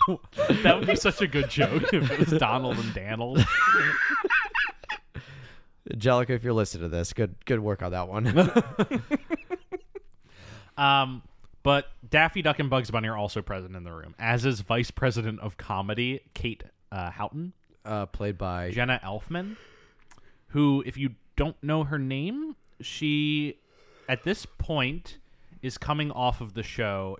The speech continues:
Speaker 2: Dharma and Greg, where she, uh, received a Golden Globe and Emmy for.
Speaker 1: Is she any relation to Danny Elfman?
Speaker 2: No.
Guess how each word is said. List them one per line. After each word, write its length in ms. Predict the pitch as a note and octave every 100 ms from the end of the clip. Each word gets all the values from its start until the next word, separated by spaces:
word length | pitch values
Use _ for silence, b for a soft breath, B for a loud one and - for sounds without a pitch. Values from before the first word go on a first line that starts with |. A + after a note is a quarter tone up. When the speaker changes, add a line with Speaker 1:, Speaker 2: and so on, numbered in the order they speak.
| G2+
Speaker 2:
Dharma 420 | G#2 A2 A#2 A#2
and 200 | G2+ G2
Greg, 340 | F#2+ F#2 G#2+ A#2
where 140 | G2
she, 300 | - G2+ F#2
uh, 240 | E2+ E2+ - - - - -
received 320 | G#2 A2 G2
a 220 | G2 F2+
Golden 320 | F2+ F#2+ F#2
Globe 360 | F2+ F2+ F#2+ G2+
and 220 | E2 E2+ -
Emmy 220 | F2+ A2
for. 280 | - G3+ C4+ _ _ -
Speaker 1:
Is 100 | A#2
she 200 | - C#3+
any 140 | C3+ B2+
relation 480 | A#2+ A#2 - A2+
to 440 | - A#2+ F#2+ F#2+ F#2
Danny 380 | G2 F#2 A#2+ E3 -
Elfman? 380 | D#3+ G#3+ G#3+ F#3 - - - - _ - A2+
Speaker 2:
No. 260 | A2+ F2+